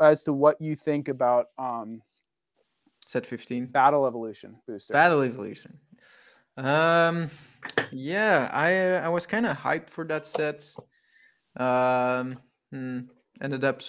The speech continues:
Speaker 2: being nothing special. Uh, yeah.
Speaker 1: I think that is gonna be one of the most slept on sets in this game.
Speaker 2: Yeah.
Speaker 1: I
Speaker 2: I'm,
Speaker 1: think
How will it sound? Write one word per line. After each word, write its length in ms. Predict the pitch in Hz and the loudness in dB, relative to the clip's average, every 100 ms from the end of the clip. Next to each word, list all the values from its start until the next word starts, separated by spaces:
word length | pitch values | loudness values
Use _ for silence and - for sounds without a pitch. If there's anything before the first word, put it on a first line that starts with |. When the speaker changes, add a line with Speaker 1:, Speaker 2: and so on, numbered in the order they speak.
| - | -8
Speaker 2:
being 500 | 139 135 123 120 117 | -2 0 0 -2 -4
nothing 580 | 120 113 - 98 95 143 - _ - | -4 -4 -6 -10 -10 -16 -20 _ -16
special. 720 | - - - - - - - _ _ _ _ _ _ _ - _ _ _ - - | -14 -12 -12 -12 -14 -14 -18 _ _ _ _ _ _ _ -20 _ _ _ -20 -16
Uh, 440 | 64 52 50 50 - _ _ _ | -14 -12 -12 -14 -18 _ _ _
yeah. 180 | - - | -6 0
Speaker 1:
I 160 | 135 202 | 2 2
think 400 | 185 151 156 - - | 0 -4 -6 -12 -12
that 300 | 120 120 127 | -2 0 0
is 160 | 135 120 | -4 -10
gonna 200 | 123 117 | -10 -10
be 160 | 117 113 | -10 -10
one 180 | 107 107 | -10 -12
of 60 | |
the 60 | 107 | -10
most 260 | 107 107 | -10 -10
slept 340 | - 110 104 - | -12 -10 -10 -8
on 180 | 95 95 | -10 -10
sets 420 | - 90 - - | -12 -12 -12 -14
in 80 | - | -16
this 180 | - | -18
game. 300 | - 95 58 - - - _ _ - - | -16 -18 -20 -20 -20 -20 _ _ -20 -18
Speaker 2:
Yeah. 300 | - - - - _ - | -16 -16 -16 -18 _ -6
Speaker 1:
I 160 | 123 127 | 0 0
Speaker 2:
I'm, 80 | |
Speaker 1:
think 60 | 123 | 2